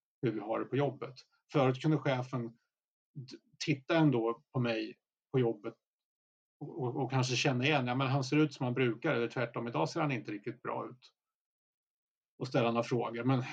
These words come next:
det, det, det där blir ju jättesvårt för en chef idag, utan det, det, det är ju den här att både chef och medarbetare bidrar till kommunikationen och ger varandra det man behöver i information för att det ska funka.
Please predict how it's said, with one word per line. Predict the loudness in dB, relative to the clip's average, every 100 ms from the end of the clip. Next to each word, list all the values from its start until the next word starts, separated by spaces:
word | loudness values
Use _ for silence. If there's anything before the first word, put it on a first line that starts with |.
| -2
det, | -2
det, | 2 2 2
det | 2
där | 2 4
blir | 6
ju | 4
jättesvårt | 2 -2 -2 0
för | 0
en | 0
chef | -2 -4
idag, | -2 -2 -2
utan | -4 -6 -10 -12
det, | -6
det, | -2 0 -2
det | -2 -2
är | 2
ju | 2
den | 0
här | -4 -6 -6 -10 _ _ _ _ _ _ _ _ _ _ -14
att | -2
både | 0 2
chef | 2 2 2
och | -2
medarbetare | -4 -4 -4 -4 -4 -2
bidrar | -2 -2 -2 -4
till | -4 -8 -8 -12 _ _
kommunikationen | -6 -4 -2 -4 -4 -2 -2 -4 -8 -8
och | -10 -12 _ _ _ _ _ _ _ _ _
ger | -2 4 4
varandra | 4 2 0 -2
det | -2
man | -2
behöver | 2 2 4 0
i | -4
information | -6 -6 -6 0 0 0 -6
för |
att | -8
det | -8
ska | -10
funka. | -8 -10 -8 -8 -8